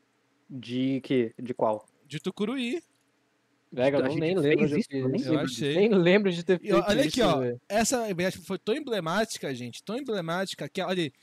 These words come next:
Speaker 2: quase ninguém sabe disso, mas até hoje eu tenho aqui, ó, o que foi que a gente jantou naquela noite.
Speaker 3: Caraca.
Speaker 1: Pega,
Speaker 2: Essa
Speaker 1: caralho,
Speaker 2: aqui
Speaker 1: eu vou
Speaker 2: é a
Speaker 1: mandar
Speaker 2: anotação
Speaker 1: aqui,
Speaker 2: original.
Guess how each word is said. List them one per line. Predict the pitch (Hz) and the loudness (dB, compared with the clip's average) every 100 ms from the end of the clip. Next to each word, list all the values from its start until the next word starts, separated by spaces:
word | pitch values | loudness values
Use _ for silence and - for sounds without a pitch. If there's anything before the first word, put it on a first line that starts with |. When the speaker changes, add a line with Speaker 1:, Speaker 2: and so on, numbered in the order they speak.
| _ _ - | _ _ 0
Speaker 2:
quase | 233 269 | 2 2
ninguém | 311 262 277 | 0 -4 -2
sabe | 277 269 | 0 0
disso, | 196 196 | 0 -2
mas | 190 | 0
até | 190 - 262 | -4 2 2
hoje | 220 240 214 165 - _ _ _ | 4 2 0 -4 -12 _ _ _
eu | - | -6
tenho | 180 202 | -2 -2
aqui, | 196 202 | 0 0
ó, | 151 127 _ _ _ - | 0 -2 _ _ _ -8
o | 185 | -8
que | - 208 | -4 -6
foi | - 202 277 | -2 2 2
que | - | 2
a | 240 | 0
gente | 202 339 240 | 2 0 -2
jantou | 208 254 240 220 208 | 0 -2 -2 -4 -2
naquela | 208 202 202 196 | -2 -2 0 0
noite. | 170 139 131 - 117 _ _ _ _ _ _ _ - | -2 -4 -6 -12 -18 _ _ _ _ _ _ _ -8
Speaker 3:
Caraca. | 156 156 151 151 147 147 143 139 - - | -6 -2 2 2 2 -4 -10 -14 -16 -6
Speaker 1:
Pega, | 208 214 202 | -2 4 6
Speaker 2:
Essa | 196 | 6
Speaker 1:
caralho, | 190 185 | 6 6
Speaker 2:
aqui | 180 220 | 4 4
Speaker 1:
eu | 202 | 4
vou | 185 180 | 4 4
Speaker 2:
é | 175 | 4
a | |
Speaker 1:
mandar | 175 165 | 4 4
Speaker 2:
anotação | 180 196 190 156 151 | 2 4 4 6 4
Speaker 1:
aqui, | 202 | 2
Speaker 2:
original. | 190 190 262 226 151 120 | 0 0 0 2 0 -2